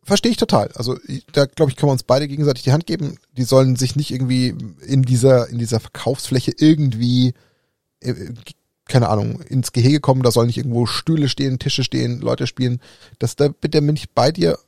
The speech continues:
Warum? Es hat ja auch was für den Spieler, dass es für ihn irgendwie natürlich wichtig ist,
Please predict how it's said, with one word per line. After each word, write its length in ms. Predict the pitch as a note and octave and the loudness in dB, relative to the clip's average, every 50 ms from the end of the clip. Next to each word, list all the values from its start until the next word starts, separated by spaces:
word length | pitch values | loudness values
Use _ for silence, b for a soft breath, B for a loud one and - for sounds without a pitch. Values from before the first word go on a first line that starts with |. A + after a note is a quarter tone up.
| _ _ | _ _
Warum? 460 | - B2 B2 A2+ C#3 E3 G3+ A3 - - _ _ | -2 0 0 0 0 -2 -2 -4 -8 -12 _ _
Es 220 | - C3 - - | -6 -6 -4 -4
hat 120 | - - C#3 | -6 -4 -2
ja 80 | B2+ | -4
auch 120 | - - - | -4 -2 -2
was 120 | B2+ - | -4 -2
für 100 | - B2 | -2 -4
den 140 | A2+ A2 A2 | -4 -4 -6
Spieler, 560 | - - - D3 D3+ C#3 C3 A#2+ A#2+ - - _ _ _ _ _ _ _ _ | -8 -6 -6 -2 2 2 2 2 2 -2 -8 _ _ _ _ _ _ _ _
dass 180 | - A#2+ A#2 A#2 | -4 -4 -2 -2
es 140 | A#2+ - | -4 -4
für 100 | - - | -4 -6
ihn 300 | - - B2+ B2+ B2 - | -6 -4 -4 -6 -6 -6
irgendwie 280 | - B2 B2 A#2 A#2 A#2+ | -6 -6 -4 -2 -2 -2
natürlich 320 | A2+ A2+ A2 - A#2 A2 - - - | -2 -4 -4 -4 -6 -6 -8 -14 -14
wichtig 400 | D#3 A#2+ C3+ C#3 - - C#3+ - | -8 -8 -8 -8 -6 -10 -10 -6
ist, 280 | C3 C3 A#2+ - - | -4 -4 -4 -4 -6